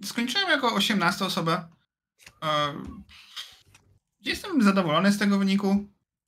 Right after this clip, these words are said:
Jest to wynik ponad moje oczekiwania, bo tak naprawdę pół, pół serio, pół żartem,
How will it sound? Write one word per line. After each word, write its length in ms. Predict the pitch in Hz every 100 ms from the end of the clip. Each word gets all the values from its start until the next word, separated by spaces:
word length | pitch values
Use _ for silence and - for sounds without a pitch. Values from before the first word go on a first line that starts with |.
| _ _ _ _ _ _ _ _ _
Jest 280 | 165 165 165
to 380 | 165 156 151 147 135 - - - - _ _ _ _ _ _
wynik 420 | 143 160 185 196 -
ponad 280 | 175 202
moje 220 | 196 185 180
oczekiwania, 720 | 190 190 170 175 175 175 - _ _
bo 540 | 160 151 143 143 139 156 - _ _ _ _ _ _ _
tak 120 | - 175
naprawdę 540 | 180 196 185 170 147 - - _ _ _ _ _ _ _ _
pół, 120 | 180 196 - - - - _ _
pół 140 | 185
serio, 300 | 202 202 190
pół 180 | 190 180
żartem, 600 | 175 175 175 175 180 -